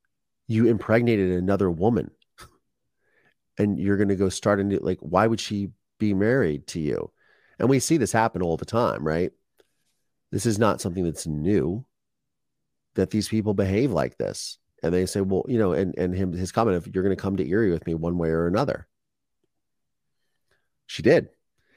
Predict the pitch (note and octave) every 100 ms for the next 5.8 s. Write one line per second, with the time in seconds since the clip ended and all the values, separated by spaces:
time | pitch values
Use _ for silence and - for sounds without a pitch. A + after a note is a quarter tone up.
0 | _ - G#2 A#2 - A2+ B2 B2+ F2+ A#2
1 | - E2+ G2 F2 F#2+ F2+ E2 F2 E2 D2+
2 | D2 F#2 G#2+ A#2 A#2+ A#2 E2+ E2 - D#2
3 | D2+ _ - C#2 E2+ - F#2+ F2 E2+ E2+
4 | - C2+ C#2 C2+ - B1 A#1+ - - E2
5 | E2 E2 F2+ F2 D2 - A#1+